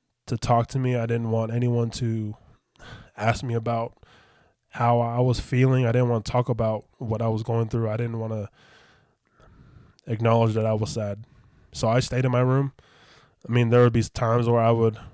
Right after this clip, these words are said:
go outside the room and go eat, of course, yeah, but, um, I would usually do that when people weren't home, you know? So I was in a dark place.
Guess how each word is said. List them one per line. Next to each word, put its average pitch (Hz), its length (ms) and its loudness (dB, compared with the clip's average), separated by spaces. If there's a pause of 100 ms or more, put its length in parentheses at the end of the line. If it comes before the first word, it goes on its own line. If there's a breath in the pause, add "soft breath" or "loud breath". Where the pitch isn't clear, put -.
(140)
go 117 180 4
outside 120 400 0
the 123 80 -2
room 113 300 0
and 107 180 -4
go 113 160 2
eat, 120 200 0
of 104 140 -4
course, 113 400 -2
yeah, 113 280 -4
but, 101 240 -10 (720 soft breath)
um, 104 480 -4 (960 soft breath)
I 120 100 0
would 127 160 4
usually 117 300 6
do 120 160 4
that 113 240 2
when 107 380 0
people 123 260 2
weren't 110 200 -4
home, 110 300 -4 (160)
you 131 140 -2
know? 123 260 2 (1400 loud breath)
So 110 600 2 (1300 soft breath)
I 127 40 4
was 123 100 4
in 151 80 4
a 147 60 4
dark 135 260 2
place. 127 340 2